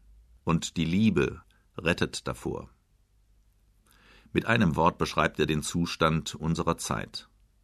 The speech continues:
Absurd. Es ist absurd, wie wir Menschen miteinander umgehen. Der Vorsitzende der Berlinale Jury, Paul Verhoeven,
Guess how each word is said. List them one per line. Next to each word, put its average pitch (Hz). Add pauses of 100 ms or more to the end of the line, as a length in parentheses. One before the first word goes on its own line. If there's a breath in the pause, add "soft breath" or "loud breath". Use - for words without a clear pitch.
(120)
Absurd. - (720 soft breath)
Es 92
ist -
absurd, 85
wie 76
wir 78
Menschen 82
miteinander 80
umgehen. 95 (1700 soft breath)
Der 78
Vorsitzende 101
der 73
Berlinale 76
Jury, 104 (440)
Paul 90
Verhoeven, 87